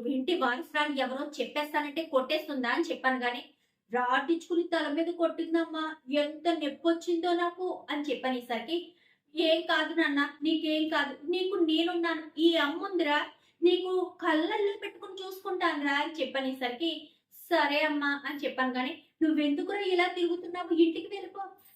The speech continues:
కాశీ, స్వప్న ఇద్దరు కంగారు పడుతున్నారు, ఇంటికి వెళ్ళిపో." "ఒరే కార్తీక్" అని చెప్పనేసరికి, "చెప్పు పారు" అని చెప్పాను గాని, "ఏం మాట్లాడుకున్నారు?"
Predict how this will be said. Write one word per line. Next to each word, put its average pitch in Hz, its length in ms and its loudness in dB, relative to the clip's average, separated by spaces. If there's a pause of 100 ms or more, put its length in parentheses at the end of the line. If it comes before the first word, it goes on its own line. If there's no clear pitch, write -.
(120)
కాశీ, 277 380 4
స్వప్న 311 420 -2 (180)
ఇద్దరు 311 320 -2
కంగారు 349 460 0
పడుతున్నారు, 349 480 -2 (100)
ఇంటికి 330 320 2
వెళ్ళిపో." 381 340 -4 (420)
"ఒరే 285 220 2
కార్తీక్" 349 600 0
అని 330 180 4
చెప్పనేసరికి, 277 640 -2 (340)
"చెప్పు 349 340 0 (460)
పారు" 269 320 4
అని 302 160 -2
చెప్పాను 262 340 -2
గాని, 285 160 0 (100)
"ఏం 247 260 2
మాట్లాడుకున్నారు?" 349 720 2